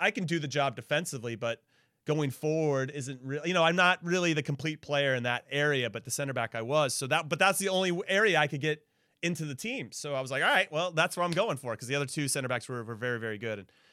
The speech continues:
Troy Dyack and J F Agoos, so shout out to those two. So what I ended up doing in two thousand one was, and I was really frustrated, was I would start writing down what I wanted to accomplish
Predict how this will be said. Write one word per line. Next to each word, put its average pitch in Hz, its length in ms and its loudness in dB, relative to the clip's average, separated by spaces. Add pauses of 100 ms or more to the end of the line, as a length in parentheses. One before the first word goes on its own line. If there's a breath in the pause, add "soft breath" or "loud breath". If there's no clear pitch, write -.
Troy 131 160 -8
Dyack 110 320 -6
and 104 80 -14
J 110 80 -12
F 104 160 -10 (120)
Agoos, 98 280 -12
so - 160 -16
shout 101 240 -12
out 90 100 -14
to - 80 -20
those 98 180 -12
two. 85 200 -16 (560 loud breath)
So 190 180 2
what 220 160 4
I 247 80 6
ended 214 240 0
up 165 100 2
doing 180 220 -2
in 139 60 -2
two 156 160 -6
thousand 131 320 -4
one 127 320 -2
was, 107 240 -6
and 113 80 -6
I - 20 -4
was 117 140 -8
really 151 180 -2
frustrated, 107 560 -6 (1500)
was 143 220 2
I 151 80 0
would 156 120 0
start 175 280 2
writing 147 420 0
down 127 540 -2 (1000)
what 160 420 4
I 165 80 4
wanted 160 300 0
to 147 100 -2
accomplish 127 720 -6